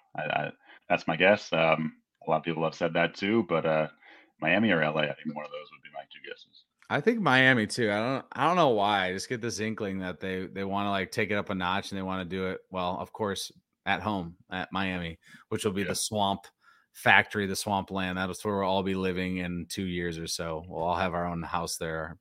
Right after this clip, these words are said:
Speaker 2: our clubhouse.
Speaker 1: Yeah.
Speaker 2: Um, man, that's, that seems wild to say out loud, but, uh, really in two
Speaker 1: Yeah.
Speaker 2: years, there probably will be a clubhouse.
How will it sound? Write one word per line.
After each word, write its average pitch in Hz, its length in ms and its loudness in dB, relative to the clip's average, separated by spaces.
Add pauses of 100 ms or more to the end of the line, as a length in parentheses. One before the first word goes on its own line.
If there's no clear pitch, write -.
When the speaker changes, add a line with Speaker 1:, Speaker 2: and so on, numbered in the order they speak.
Speaker 2:
our 82 220 -6
clubhouse. 80 600 -4 (460)
Speaker 1:
Yeah. 127 380 10
Speaker 2:
Um, 107 320 0 (100)
man, 107 320 6
that's, 117 360 2
that 110 260 0
seems 113 600 0
wild 98 500 4
to 98 80 -6
say 101 180 -2
out 92 180 0
loud, 90 380 -2
but, 87 260 -2 (160)
uh, 87 280 -4
really 95 340 0
in 87 100 -6
two - 160 -4
Speaker 1:
Yeah. 95 80 -2
Speaker 2:
years, 95 320 0
there 87 120 -6
probably 90 520 -6
will 90 180 -4
be 85 120 -6
a 80 60 -6
clubhouse. 82 600 -8